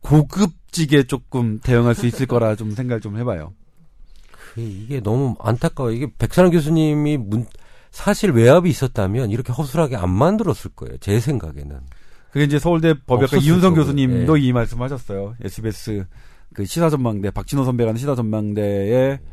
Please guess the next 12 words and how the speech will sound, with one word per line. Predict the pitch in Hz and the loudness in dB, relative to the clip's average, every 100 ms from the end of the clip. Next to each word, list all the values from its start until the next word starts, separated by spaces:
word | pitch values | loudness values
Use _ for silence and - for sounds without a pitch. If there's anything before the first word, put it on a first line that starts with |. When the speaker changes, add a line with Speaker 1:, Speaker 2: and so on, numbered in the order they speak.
| - - | -18 -6
Speaker 1:
출연했을 | 143 131 127 - 107 | -2 0 0 -4 -10
때 | 95 127 175 - - - - - | -6 -4 -4 -8 -20 -20 -20 -8
만약 | 117 143 | 0 2
외압이 | 127 131 165 | 6 4 4
있었다면 | 151 139 117 120 | -2 -2 -2 -2
이렇게 | 107 131 160 | -4 -4 -4
허술하게 | 147 - 143 127 147 180 - - - - - | -2 0 0 0 -2 -4 -12 -20 -20 -20 -20
꾸미진 | - 220 220 175 180 | -8 -2 0 0 0
않았을 | 104 110 - | -2 -6 -8
것이다. | 95 101 | -6 -6
너무나 | 92 107 160 180 123 - - - - - | -2 0 4 4 2 -4 -18 -20 -12 -8
허술하다. | 185 208 151 85 190 | -2 2 2 0 -8